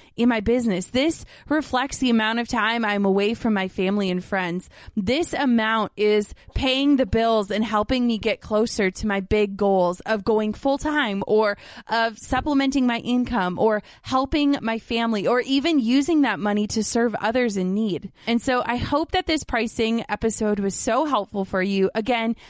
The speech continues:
you can pick up my ten-page profitable pricing guide, complete with all different equations, and it'll walk you through step by step into knowing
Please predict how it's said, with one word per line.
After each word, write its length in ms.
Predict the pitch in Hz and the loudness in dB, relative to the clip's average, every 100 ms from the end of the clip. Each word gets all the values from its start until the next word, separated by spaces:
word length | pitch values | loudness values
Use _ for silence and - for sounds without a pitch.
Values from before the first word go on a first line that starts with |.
| - | -14
you 220 | 214 262 | 0 0
can 160 | 311 320 | 2 2
pick 180 | 311 269 | 0 0
up 160 | 240 | -4
my 120 | 196 | -4
ten-page 800 | 202 - 226 254 302 262 226 208 | -6 -4 -2 0 0 0 0 -4
profitable 500 | - 190 208 294 277 | -4 -4 -2 -2 -2
pricing 420 | 277 226 196 - 208 | -2 -2 -2 0 0
guide, 360 | 190 185 190 - - - | 0 0 -2 -6 -20 -4
complete 400 | 254 233 277 240 | 0 0 0 0
with 180 | 220 220 - | 0 -2 0
all 320 | 233 262 294 | 2 4 2
different 560 | 262 262 - 226 226 - | 0 -2 0 -2 -2 -6
equations, 880 | 196 - 302 285 254 277 277 285 269 - | -10 -6 -2 0 0 0 2 4 2 -2
and 140 | 220 | -4
it'll 180 | 220 208 | 0 0
walk 300 | 208 220 - | 2 -2 -4
you 80 | 240 | -8
through 220 | 220 202 | -4 -4
step 340 | - - 208 | -4 -4 -4
by 160 | 247 247 | -2 -4
step 320 | - 202 196 | -2 -4 -4
into 260 | 202 202 208 | -4 -2 0
knowing 600 | 208 202 202 226 262 | 2 4 4 2 2